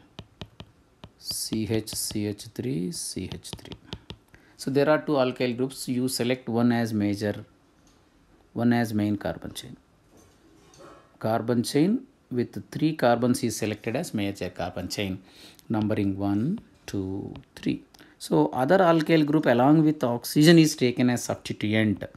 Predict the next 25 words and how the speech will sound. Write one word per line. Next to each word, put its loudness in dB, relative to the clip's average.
Its -8
name 0
is -4
methoxy. -2
Methoxy -2
is -4
present -2
at -4
second 2
position -2
of -2
the 0
main 0
carbon -10
chain. -6
So -2
two 0
methoxy -2
propane -4
is -8
the 0
I 0
U -8
pac -10
name. -8